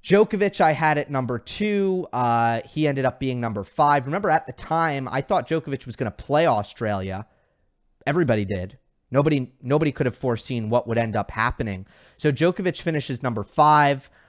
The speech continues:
Um, you know, it was a wacky season for, for Novak. And Medvedev, that was my biggest miss. At the end of the day, my biggest miss here was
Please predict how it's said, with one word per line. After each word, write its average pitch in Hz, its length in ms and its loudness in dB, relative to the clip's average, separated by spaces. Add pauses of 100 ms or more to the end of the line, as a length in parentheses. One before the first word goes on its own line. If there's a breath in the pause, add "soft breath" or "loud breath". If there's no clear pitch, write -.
(200 soft breath)
Um, 110 580 0
you 143 120 0
know, 101 260 -2
it 135 140 -4
was 127 120 -2
a 120 60 2
wacky 113 460 0
season 110 340 -6
for, 101 320 -8
for 104 140 -8
Novak. 117 540 0 (600 soft breath)
And 208 240 4
Medvedev, 190 520 2 (840)
that 165 380 0
was 190 160 -2
my 196 180 0
biggest 156 480 -2
miss. 107 520 -10 (1080)
At 127 120 -6
the 160 120 2
end 175 100 0
of 165 40 -2
the 160 80 -2
day, 135 240 2
my 117 180 -2
biggest 185 400 -2
miss 175 220 -6
here 135 380 -2 (320 soft breath)
was 123 680 -2